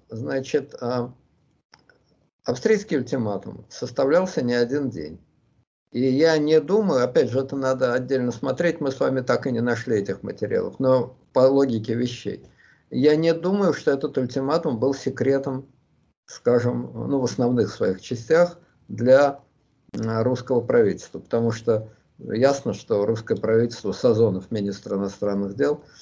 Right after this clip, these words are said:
очевидно, всё время общался с австрийским послом в режиме нон-стоп. Вот. Более того, вот это точно известный факт, что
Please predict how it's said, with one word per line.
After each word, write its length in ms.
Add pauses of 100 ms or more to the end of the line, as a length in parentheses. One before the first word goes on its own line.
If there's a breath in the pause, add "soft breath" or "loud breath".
(140)
очевидно, 560
всё 180
время 360
общался 560
с 180
австрийским 760
послом 600
в 20
режиме 400
нон-стоп. 580 (1000 loud breath)
Вот. 500
Более 300
того, 360
вот 180
это 180
точно 400
известный 480
факт, 320
что 440